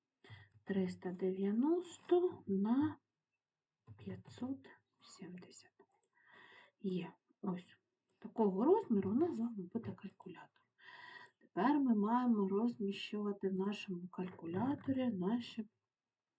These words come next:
елементи. Це наше поле entry і наші кнопочки, наші батони.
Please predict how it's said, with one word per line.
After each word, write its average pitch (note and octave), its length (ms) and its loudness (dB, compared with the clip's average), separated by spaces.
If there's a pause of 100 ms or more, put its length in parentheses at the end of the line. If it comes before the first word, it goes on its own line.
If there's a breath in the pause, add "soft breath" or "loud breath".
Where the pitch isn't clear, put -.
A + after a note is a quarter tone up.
(260)
елементи. F3+ 960 0 (720 loud breath)
Це F#3+ 160 4
наше E3+ 340 0 (140)
поле F3+ 380 -4
entry D#4+ 600 -2
і C4 200 -4
наші G#3 500 -2
кнопочки, F#3+ 720 -4
наші F#3 360 -2
батони. F3 560 -4